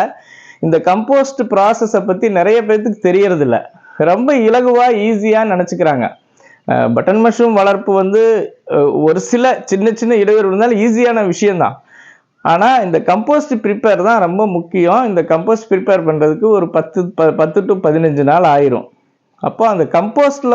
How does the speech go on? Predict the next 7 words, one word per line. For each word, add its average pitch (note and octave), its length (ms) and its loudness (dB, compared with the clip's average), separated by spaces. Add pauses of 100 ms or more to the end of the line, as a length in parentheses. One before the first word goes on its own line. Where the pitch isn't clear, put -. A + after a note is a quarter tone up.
வந்து E3+ 280 0 (720)
நம்ம F#3+ 260 2
வெறும் A#3 300 2
வைக்கோலை A#3+ 420 2
மட்டும் G#3+ 280 0
உபயோகப்படுத்த F#3 720 0
மாட்டோம். C#3+ 360 -2